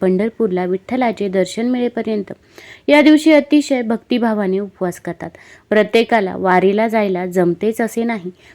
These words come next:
पण विठ्ठलावर असलेली भक्ती आणि मोठी एकादशी म्हणून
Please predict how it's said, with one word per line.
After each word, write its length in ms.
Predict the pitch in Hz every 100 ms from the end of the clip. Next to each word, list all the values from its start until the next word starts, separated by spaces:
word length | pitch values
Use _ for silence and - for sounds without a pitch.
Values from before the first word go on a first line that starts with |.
| -
पण 140 | 285
विठ्ठलावर 680 | 285 294 - 311 311 294 277
असलेली 400 | 254 247 240 240
भक्ती 460 | 214 233 233 214 202
आणि 320 | - 214 208 208
मोठी 440 | 202 196 220 262
एकादशी 440 | 240 226 208 -
म्हणून 280 | 220 214 190